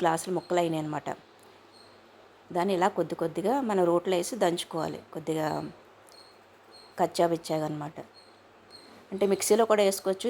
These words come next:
మిక్సీలో వేసుకుంటే మనం ఒక పలసిస్తే సరిపోతుంది. పలస అంటే ఒక తిప్పు తిప్పితే సరిపోద్ది అనమాట. పూర్తిగా తిప్పకుండా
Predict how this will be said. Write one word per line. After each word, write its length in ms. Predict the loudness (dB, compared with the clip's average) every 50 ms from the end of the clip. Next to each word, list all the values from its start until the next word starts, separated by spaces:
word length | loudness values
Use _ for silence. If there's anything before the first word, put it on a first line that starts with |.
| -2
మిక్సీలో 300 | -2 -2 0 0 2 4 4
వేసుకుంటే 400 | 4 2 0 -4 -6 -2 -2 0 0 0
మనం 160 | 0 0 0 0 0 0
ఒక 100 | 0 2 4 4 4 4 2 0 -2 -4 -6 -10 -14 -20 -20 -20 -20 -20 -20 -20 -20 -20 -20 -20 -20 -20 -20 -20 -20 -20 -20 -20 -20 -20 -20 2 4
పలసిస్తే 460 | 6 6 6 6 2 -2 -4 -4 -6 -4 -2
సరిపోతుంది. 420 | -2 -2 -2 -4 -8 -8 -8 -4 -2 0
పలస 180 | 0 0 0 0 0
అంటే 180 | 0 0 0 0 0
ఒక 100 | 0 0 0 0
తిప్పు 180 | -2 -2 0 0 0
తిప్పితే 260 | 0 0 0 -2 -2 4 4
సరిపోద్ది 360 | 4 2 4 -2 -4 -2 -4 -6
అనమాట. 260 | -6 -6 -8 -8 -10 -14 -18 -18 -10
పూర్తిగా 320 | -6 -6 -4 0 0 0 0 0
తిప్పకుండా 440 | -4 -6 -8 -6 -4 -2 -2 -2